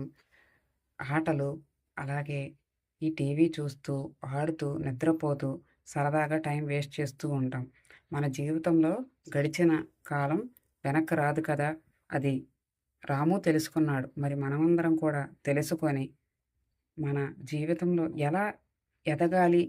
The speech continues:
అనే దా-, ఆలోచించాలే తప్ప ఓడిపోయిన దాని గురి నుండి ఆలోచించి ఇంకా టైమ్ వేస్ట్ చేసుకోకూడదు. మనం ఎక్కడైతే ఓడిపోయామో అక్కడి నుండి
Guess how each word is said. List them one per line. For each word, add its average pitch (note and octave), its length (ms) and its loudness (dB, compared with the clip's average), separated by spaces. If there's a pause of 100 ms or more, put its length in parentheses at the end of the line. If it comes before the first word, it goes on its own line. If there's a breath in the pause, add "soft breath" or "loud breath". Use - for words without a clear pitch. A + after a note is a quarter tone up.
(520 soft breath)
అనే D#3+ 220 10 (240)
దా-, D3+ 220 -2 (600)
ఆలోచించాలే F3 840 2
తప్ప C#3+ 300 -6 (580 soft breath)
ఓడిపోయిన G3 540 2
దాని F3 300 4
గురి D#3+ 180 4
నుండి D3 300 2 (360)
ఆలోచించి D#3 680 0 (360)
ఇంకా D3 300 -2
టైమ్ D#3 360 2
వేస్ట్ D3 280 -2
చేసుకోకూడదు. C#3+ 680 -2 (340 soft breath)
మనం F#3 220 0
ఎక్కడైతే F#3+ 520 0 (100)
ఓడిపోయామో E3 840 2 (440 loud breath)
అక్కడి - 360 2
నుండి F3 300 6